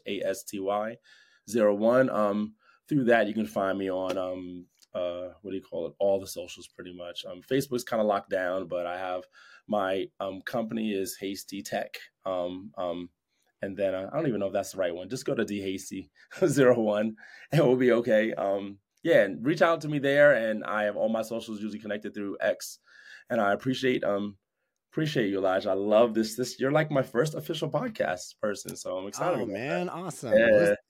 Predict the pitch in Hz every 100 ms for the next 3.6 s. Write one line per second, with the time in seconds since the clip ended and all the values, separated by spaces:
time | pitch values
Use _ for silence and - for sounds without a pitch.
0 | _ 104 165 - 196 185 113 117 131 135
1 | 139 120 143 131 87 _ _ - 87 123
2 | 135 139 - 135 139 143 123 123 127 120
3 | 123 120 123 117 147 147